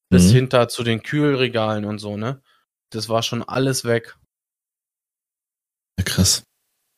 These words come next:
Speaker 1: Es, es geht tatsächlich wirklich irgendwie eine Ära da zu, zu Ende mit Real. Aber
Speaker 2: Absolut.
Speaker 1: ich bin ehrlich gesagt guter Dinge, äh, mit, mit Marktkauf, äh,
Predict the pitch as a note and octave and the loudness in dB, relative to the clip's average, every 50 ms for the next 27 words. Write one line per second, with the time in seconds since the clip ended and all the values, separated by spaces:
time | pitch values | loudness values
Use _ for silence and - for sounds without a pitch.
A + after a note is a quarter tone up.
0 | _ _ _ _ _ _ _ - A2 A2 - - A#2 - - C3+ C3+ C3+ C3 C3 | _ _ _ _ _ _ _ -12 -10 -10 -8 -10 -10 -4 -2 -2 -2 0 0 -2
1 | C#3 C3+ - C#3 C3+ C3 C#3+ C3+ C3 C3 C3 C3+ C3+ C#3+ C3+ - A#2 C3 C3+ C3+ | -2 0 0 -2 -4 -2 -4 -6 -6 -6 -8 -8 -8 -8 -8 -8 -8 -8 -6 -6
2 | C#3 C3+ C3+ C3+ C3 F2+ C2+ C3 C#3+ D3 C#3+ B2+ A2+ A2 G#2+ G#2+ G#2+ G#2+ - - | -4 -4 -2 -2 -4 -4 -4 -4 -2 0 2 2 2 2 0 -2 -2 -4 -6 -8
3 | - A#2 A2 A2 G#2+ A2 G#2+ G#2+ G2 G2 - - - A#2 A2+ G2 G#2+ A2 A2 G#2+ | -8 -6 -6 -6 -6 -6 -6 -8 -10 -12 -14 -12 -10 -10 -8 -6 -6 -6 -6 -6
4 | G#2+ G#2 G#2 A2+ A2+ A2+ A2+ A2+ A2+ G#2+ G2 F#2+ G#2 G#2+ A2 A2 - _ - - | -8 -8 -10 -10 -12 -10 -8 -6 -4 -4 -4 -4 -4 -4 -4 -4 -8 _ -20 -20
5 | _ _ _ _ _ _ _ _ _ _ _ _ _ _ _ _ _ _ _ _ | _ _ _ _ _ _ _ _ _ _ _ _ _ _ _ _ _ _ _ _
6 | _ _ _ _ _ _ _ _ _ _ - A#2+ A#2+ B2 B2+ G#2+ G2 G#2+ A#2 C3+ | _ _ _ _ _ _ _ _ _ _ -6 0 2 4 6 6 6 6 6 6
7 | C#3 C3+ C3 B2+ A#2 - - - _ _ _ _ _ _ _ _ _ _ _ _ | 4 2 0 -2 -4 -6 -12 -16 _ _ _ _ _ _ _ _ _ _ _ _
8 | _ - G#2+ A#2+ C3 C3+ C3+ C#3 B2 B2+ B2 A#2+ - - C#3+ C#3 C#3+ B2+ A#2 A#2+ | _ -6 -2 -2 -2 0 -2 -2 0 0 0 -2 -2 -4 -4 -2 0 -2 0 0
9 | A#2+ B2+ C#3 C#3 C3+ C3+ B2 G2+ G#2+ B2 A#2+ A#2+ A#2 A2 G#2+ G#2+ A2+ A#2 A#2+ A2+ | -2 0 0 0 0 0 0 -2 -2 -2 -2 -2 -2 -2 -4 -6 -6 -6 -6 -6
10 | - - A#2+ A#2+ A2 - A#2 A2+ A2+ A#2 - - - - B2+ A#2+ B2 B2 - - | -6 -6 -6 -6 -6 -4 -2 0 0 0 -2 -2 -2 -2 0 0 -2 -4 -8 -14
11 | - - A2+ A2+ A2+ A2 A2 | -12 -8 -6 -6 -4 -6 -6